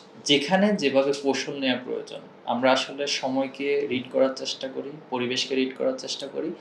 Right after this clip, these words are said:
সেটা আমাদের একান্ত সাংগঠনিক কৌশলের অংশ হিসেবে আমরা মনে করি। But এটার দ্বারা কারো কোনো ক্ষতি বা কোনো বিষয়, আর সাধারণ ছাত্ররা নেগেটিভলি নিচ্ছে না। আমার মনে হয়, আহ, এখন পর্যন্ত আপনি যদি সার্ভে করেন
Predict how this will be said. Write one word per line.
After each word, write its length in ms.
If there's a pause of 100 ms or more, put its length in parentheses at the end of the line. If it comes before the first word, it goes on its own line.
(300)
সেটা 300
আমাদের 220
একান্ত 340
সাংগঠনিক 680
কৌশলের 420
অংশ 260
হিসেবে 380
আমরা 180
মনে 220
করি। 120
But 160 (100)
এটার 280
দ্বারা 360 (320)
কারো 220
কোনো 360
ক্ষতি 520
বা 120
কোনো 300
বিষয়, 340
আর 120
সাধারণ 380
ছাত্ররা 480
নেগেটিভলি 440
নিচ্ছে 320
না। 80
আমার 160
মনে 220
হয়, 120
আহ, 760
এখন 240
পর্যন্ত 340
আপনি 220
যদি 200
সার্ভে 480
করেন 300